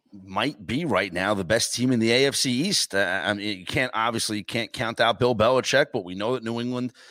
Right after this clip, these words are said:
has lost a lot, but, you know, they still have Cam Newton, and we'll get to the Patriots in, in a couple of minutes here, but this Buffalo team has improved.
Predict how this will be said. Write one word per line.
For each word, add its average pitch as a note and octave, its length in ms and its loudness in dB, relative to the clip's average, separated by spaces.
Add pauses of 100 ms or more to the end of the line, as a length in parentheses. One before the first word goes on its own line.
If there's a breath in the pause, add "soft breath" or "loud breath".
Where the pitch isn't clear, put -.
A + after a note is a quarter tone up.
(160 loud breath)
has G2 200 -2
lost B2 400 2
a C3 40 -2
lot, C3 340 4
but, D3+ 180 2 (120)
you - 160 -12
know, D#3+ 100 -8
they D3+ 160 -6
still D3+ 180 0
have D#3+ 100 -6
Cam D3 220 0
Newton, C3 280 0
and C3+ 100 -2
we'll D3+ 100 2
get D3 120 0
to C#3 80 -10
the B2+ 80 -6
Patriots B2 500 -4
in, A#2+ 240 -6
in A#2 140 -6
a A2+ 40 -4
couple B2 280 -2
of G#2+ 60 -4
minutes A2 280 -2
here, C3 160 2
but B2 120 -4
this C3+ 100 -2
Buffalo D#3+ 400 2
team D3 280 -4
has A#2+ 200 0
improved. D#3+ 600 -2